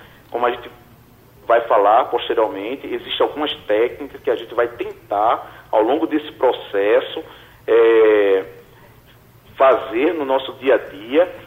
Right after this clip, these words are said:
para que a gente não possa vir a ter a necessidade de dobrar a dose. Não, eu não,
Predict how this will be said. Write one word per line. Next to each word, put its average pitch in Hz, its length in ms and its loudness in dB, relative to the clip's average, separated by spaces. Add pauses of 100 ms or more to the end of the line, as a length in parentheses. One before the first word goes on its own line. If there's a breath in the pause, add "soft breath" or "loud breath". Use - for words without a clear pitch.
(140)
para 123 180 4
que - 80 -2
a 131 60 2
gente - 240 -8
não 214 100 -4
possa 143 960 2
vir 135 220 -6
a 151 60 0 (360)
ter 170 140 4
a 214 80 6
necessidade - 720 -2
de - 120 -18 (140)
dobrar - 360 4
a - 20 6
dose. 82 340 -6 (640 soft breath)
Não, 117 220 -2
eu 120 100 -2
não, 127 400 -2